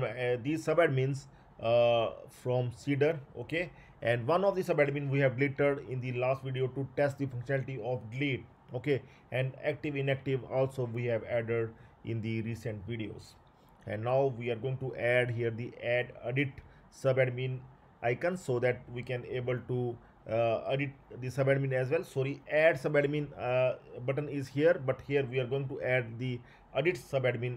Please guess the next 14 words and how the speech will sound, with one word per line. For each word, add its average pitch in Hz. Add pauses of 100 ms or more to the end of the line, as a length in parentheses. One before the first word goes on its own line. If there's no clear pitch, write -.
as 110
well. 104 (320)
Okay, 131
so 127
we 127
are 113
going 127
to 127
work 120
on 113
these 127
things 113
straight 113
away. 107